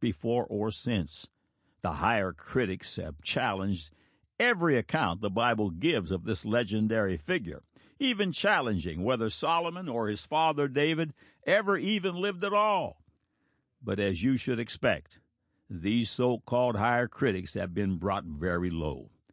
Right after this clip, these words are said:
The following excerpts about King Solomon are from K. Weller, uh, Keller's book, excuse me,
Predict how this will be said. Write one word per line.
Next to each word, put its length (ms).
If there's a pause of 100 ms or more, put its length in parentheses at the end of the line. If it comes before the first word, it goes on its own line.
(280)
The 80
following 580
excerpts 680
about 380
King 260
Solomon 640
are 140
from 320
K. 260
Weller, 420
uh, 100
Keller's 420
book, 260 (100)
excuse 400
me, 180